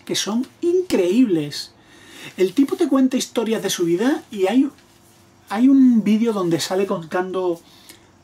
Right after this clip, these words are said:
eh, sus historias cuando él trabajaba de personal de seguridad en discotecas, unas movidas increíbles.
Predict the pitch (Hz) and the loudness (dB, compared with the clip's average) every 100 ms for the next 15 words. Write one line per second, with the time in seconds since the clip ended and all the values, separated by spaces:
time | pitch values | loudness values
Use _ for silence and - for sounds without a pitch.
0 | - 196 151 - 165 160 - 143 - 180 | -18 -10 -8 0 2 2 -2 -6 -4 -2
1 | 196 - 190 170 175 - 175 156 151 175 | -2 -2 -2 -2 -2 -2 -4 -4 -4 -4
2 | 180 180 170 156 156 160 175 - 156 143 | -2 -2 -4 -2 0 0 0 -4 -4 -4
3 | 143 156 180 170 - 143 156 208 214 202 | -4 -4 -4 -6 -10 -10 -8 -8 -10 -8
4 | 220 220 - - - - _ 165 165 151 | -8 -8 -12 -18 -20 -20 _ -4 0 0
5 | 147 151 185 254 - - _ _ _ - | 0 -2 -4 -8 -12 -16 _ _ _ -12
6 | 180 170 170 147 151 156 170 156 143 131 | -6 -4 -4 -4 0 2 4 4 0 -8